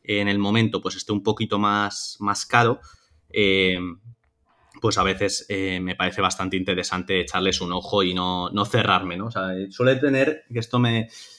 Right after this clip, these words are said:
me lo inculcó mucho, eh, Dani Tello, eh, que con él he, he hablado mucho y, y, y me ha ayudado mucho en general, eh, eh, la mente bastante abierta, ¿no? Eh,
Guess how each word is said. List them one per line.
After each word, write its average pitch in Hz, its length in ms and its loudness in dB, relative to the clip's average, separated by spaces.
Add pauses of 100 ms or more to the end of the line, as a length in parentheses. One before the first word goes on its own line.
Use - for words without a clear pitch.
(320)
me 110 200 4
lo 107 380 6
inculcó 110 460 4
mucho, 120 1080 4
eh, 110 200 0
Dani 113 240 4
Tello, 123 360 2 (320)
eh, 104 180 0
que 98 120 2
con 101 120 0
él 104 140 2
he, 107 420 0
he 107 40 -2
hablado 107 260 0
mucho 110 380 -2
y, 101 540 -2 (260)
y, 101 920 -4
y 98 40 -2
me 98 100 -2
ha 104 40 2
ayudado 101 280 0
mucho 107 320 -2
en 117 100 -2
general, 107 540 -2
eh, 95 480 0 (840)
eh, 90 560 -4
la 90 140 -2
mente 101 220 0
bastante 110 320 0
abierta, 85 360 -4 (260)
¿no? 104 320 -10
Eh, 90 480 -12